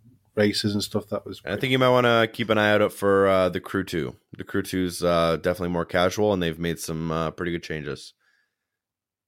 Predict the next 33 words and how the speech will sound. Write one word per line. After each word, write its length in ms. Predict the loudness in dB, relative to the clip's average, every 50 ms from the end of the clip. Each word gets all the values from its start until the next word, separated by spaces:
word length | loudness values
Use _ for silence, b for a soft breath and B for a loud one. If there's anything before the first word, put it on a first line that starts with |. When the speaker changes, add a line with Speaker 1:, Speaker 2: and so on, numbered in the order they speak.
| _ _
Speaker 1:
Yeah, 120 | -4 -2 -2
not 160 | -2 -4 -4
long 120 | -4 -6 -6
to 140 | -6 -6
wait 200 | -6 -6 -6 -6
for 60 | -6 -8
that 140 | -6 -6 -8
one. 200 | -10 -12 -14 -14 _ _ _ _ _ _ _ _ _ _ _ _ _ _ _ B B B B B B B B B B B _ _ _ _
All 180 | 4 4 6
right, 220 | 6 6 4 4 2
I 80 | 0
think 180 | 2 4 4 4
that 140 | 4 2 2
pretty 160 | 2 4 6
much 180 | 6 4 4 4
wraps 280 | 4 4 2 2 2 2
us 120 | 4 4
up. 160 | 4 4 2
I 60 | 0
forgot 260 | 0 2 2 2 2 2
to 100 | 2 4
mention 360 | 4 4 2 2 0 2 2
as 140 | 2 2 2
well, 280 | 4 4 4 2 0 -6
we'll 200 | -2 2 2 2
give 300 | 2 2 0 0 0 -2
Question 360 | -6 -4 -4 -4 -4 0 2 2
of 40 |
the 80 | 2 4
Week 220 | 2 0 -2 -4 _
to 440 | -10 -2 0 2 2 2 2 0 -2 _
Christian 420 | -10 -10 -10 -8 -2 -2 -2 -2
Brindley. 520 | 0 -2 0 2 2 2 2 0 -2 -4